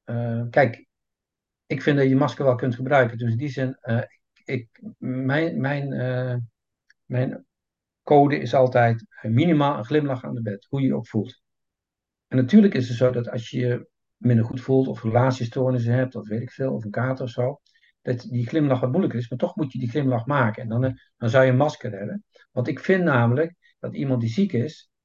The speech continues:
die, eh, die hoeft voor mij geen last te hebben van het feit dat ik een relatieprobleem heb, of dat ik me depressief voel, of dat ik me,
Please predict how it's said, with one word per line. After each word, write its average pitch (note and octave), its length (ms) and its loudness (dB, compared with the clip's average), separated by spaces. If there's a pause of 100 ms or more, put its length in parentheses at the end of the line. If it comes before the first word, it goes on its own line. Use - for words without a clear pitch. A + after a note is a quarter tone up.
(160)
die, - 360 -4
eh, B2+ 640 -4
die B2+ 200 0
hoeft B2+ 340 -6
voor C3 140 -4
mij D3 220 0
geen C#3+ 140 -2
last F3 160 6
te F3 60 -8
hebben C3 180 -2
van B2 100 -4
het A2+ 100 -4
feit C3 180 2
dat - 180 -10
ik - 120 -8
een C3 180 0
relatieprobleem C#3+ 760 0
heb, G#2 180 -4
of A#2+ 120 -16
dat A#2+ 180 -4
ik C3 180 -8 (360)
me A#2 200 0
depressief B2 520 -2
voel, B2+ 200 -4
of A#2 200 -4
dat A2+ 200 -6
ik A#2+ 160 -6
me, A2+ 360 -4